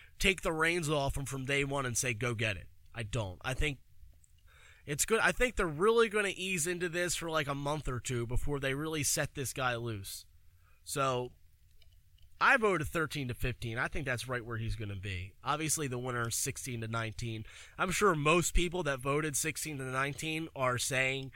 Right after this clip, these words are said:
that it's closer to nineteen. Um, I think he's, like, right in that thirteen to fourteen range just 'cause of where he's gonna be, just 'cause of the ice time he's gonna get,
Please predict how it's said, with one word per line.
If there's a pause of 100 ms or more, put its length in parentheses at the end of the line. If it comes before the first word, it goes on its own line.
(260)
that
it's
closer
to
nineteen. (500)
Um, (520)
I
think
he's,
like,
right
in
that
thirteen
to
fourteen
range
just
'cause
of
where
he's
gonna
be,
just
'cause
of
the
ice
time
he's
gonna
get,